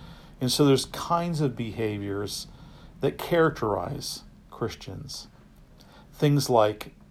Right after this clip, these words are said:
you know, we, we learn to become generous, um, to the church and to the needy and to God's mission. We, we share our resources. We, we learn to be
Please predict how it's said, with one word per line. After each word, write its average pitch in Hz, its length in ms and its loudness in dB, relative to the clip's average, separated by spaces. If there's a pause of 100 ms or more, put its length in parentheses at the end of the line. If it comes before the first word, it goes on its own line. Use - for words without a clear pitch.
(160)
you 127 100 0
know, 120 160 4
we, 123 360 -2
we 135 100 -4
learn 127 300 2
to 123 60 0
become 117 360 -4
generous, 110 800 -4 (720)
um, 104 240 -8
to - 120 -6
the 110 120 -6
church - 760 4
and 135 140 -10
to 123 80 -8
the 117 120 -4
needy 110 640 -4 (540)
and 110 140 -8
to 120 80 -4
God's 107 300 0
mission. 101 480 -8
We, 104 140 -10
we 110 240 -10
share 113 420 0
our 107 160 2
resources. - 920 -8 (600)
We, 113 400 -6
we 123 180 -4
learn 123 460 2
to 120 100 -4
be 107 280 -4